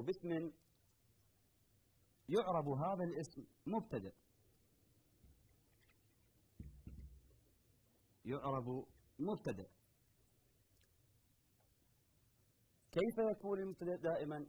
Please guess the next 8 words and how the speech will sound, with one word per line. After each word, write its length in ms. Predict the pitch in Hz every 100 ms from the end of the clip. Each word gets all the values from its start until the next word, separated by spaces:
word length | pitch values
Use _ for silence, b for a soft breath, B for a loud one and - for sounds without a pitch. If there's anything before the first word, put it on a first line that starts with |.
| -
مرفوعًا. 580 | 151 165 208 156 101 95 - _ _ _ _ _ - -
إذن 320 | 113 127 147 -
مبتدأ 580 | 117 147 - 175 151 160 - - - _ - - -
مرفوع. 460 | 143 147 147 110 - - _ _ - _ _ _ _ _ _ _ _ -
طيب، 280 | 170 113 - - _ _ _ _ _ _ _ -
ما 120 | 185
هي 300 | 254 220 208 196
علامة 760 | - 131 147 175 180 170 185